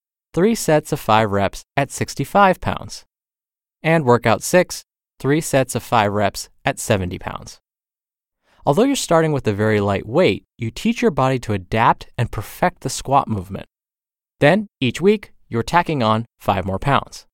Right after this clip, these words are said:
Doesn't seem like much, but if you're starting with the bar and adding five pounds per week, by the end of a year,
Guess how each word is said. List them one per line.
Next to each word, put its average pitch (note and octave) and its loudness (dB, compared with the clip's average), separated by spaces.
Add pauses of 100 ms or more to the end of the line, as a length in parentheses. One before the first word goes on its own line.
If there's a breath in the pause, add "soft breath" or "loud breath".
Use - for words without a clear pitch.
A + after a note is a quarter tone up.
(680)
Doesn't A#2+ -2
seem A3+ 2
like G2 2
much, - -6 (460)
but C3 -2
if B2 0
you're B2 -6
starting F3+ 2
with C3 -2
the A2 -2
bar A#2+ 4 (160)
and B2 -4
adding G#2+ 0
five G2+ 0
pounds G2+ -4
per - -10
week, D3 -4 (340)
by A2+ 2
the A#2 -2
end E3 0
of D3 0
a G#2+ 2
year, A2+ 2